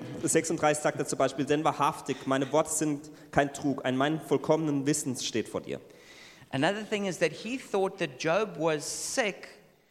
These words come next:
Speaker 2: because of his sin and that God was, uh, that, that he had, he deserved that as a punishment.
Speaker 1: Eine andere Sache, die er sagte, ist, dass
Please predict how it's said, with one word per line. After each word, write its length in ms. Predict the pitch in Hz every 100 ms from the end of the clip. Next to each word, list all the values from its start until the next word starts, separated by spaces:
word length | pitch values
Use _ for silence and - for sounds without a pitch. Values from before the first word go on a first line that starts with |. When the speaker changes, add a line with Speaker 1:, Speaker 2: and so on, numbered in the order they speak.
| _ _
Speaker 2:
because 400 | 151 147 196 160
of 100 | 156
his 180 | 139 151
sin 400 | - - 165 104 - - -
and 160 | 135
that 200 | 135 131
God 260 | - 135 147
was, 440 | 139 131 123 - -
uh, 220 | 120 113 113
that, 160 | 98 95 - - 123
that 140 | 120 - -
he 200 | - 156
had, 200 | 131 -
he 160 | 139 151
deserved 540 | 139 120 151 165 135
that 180 | 123 120
as 160 | 123 113
a 20 |
punishment. 540 | - 127 123 - - - - -
Speaker 1:
Eine 100 | 123
andere 200 | 131 143
Sache, 260 | 135 135 -
die 100 | 127
er 80 | 120
sagte, 340 | 120 120 -
ist, 300 | 117 113 -
dass 220 | 120 -